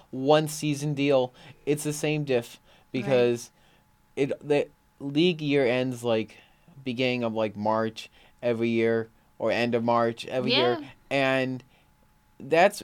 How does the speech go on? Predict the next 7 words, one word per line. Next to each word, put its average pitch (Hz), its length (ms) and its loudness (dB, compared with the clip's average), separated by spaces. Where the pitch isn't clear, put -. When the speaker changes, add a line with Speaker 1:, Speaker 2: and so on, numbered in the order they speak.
Speaker 1:
that's 165 540 -2
when 190 220 -2
the 165 80 -2
league 165 240 -2
year 156 220 2
ends, 160 520 -2
and 131 400 0